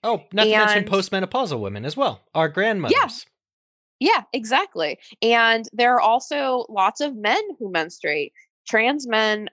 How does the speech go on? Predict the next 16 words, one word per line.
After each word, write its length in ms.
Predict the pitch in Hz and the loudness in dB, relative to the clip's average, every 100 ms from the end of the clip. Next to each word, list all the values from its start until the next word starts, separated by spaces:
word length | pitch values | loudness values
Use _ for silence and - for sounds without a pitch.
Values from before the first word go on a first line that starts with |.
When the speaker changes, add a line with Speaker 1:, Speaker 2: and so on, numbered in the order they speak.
| - | 0
Speaker 2:
a, 80 | - | 2
a 100 | 226 | 0
lot 260 | 220 233 254 | 2 2 2
of 80 | 254 | -2
people 280 | 247 214 | -8 -8
don't 180 | 208 196 | -4 -4
understand 840 | 190 175 180 185 190 208 190 175 175 | -4 -4 -4 0 2 4 2 0 -6
how 600 | - 170 170 165 160 147 - | -2 2 4 4 2 -4 -8
transition 520 | - 170 175 175 160 180 | -10 -8 -8 -10 -8 -2
works, 340 | 156 - - - | 0 0 -2 2
but 180 | 180 - - _ | 2 0 -10 _
it 80 | 294 | 0
is 180 | 427 269 | 2 0
very 280 | 202 233 285 | 2 2 2
common, 640 | - 196 359 127 98 190 202 | 0 -2 -2 -4 -6 -12 -2
um, 560 | 190 185 175 170 170 | 2 4 4 0 -6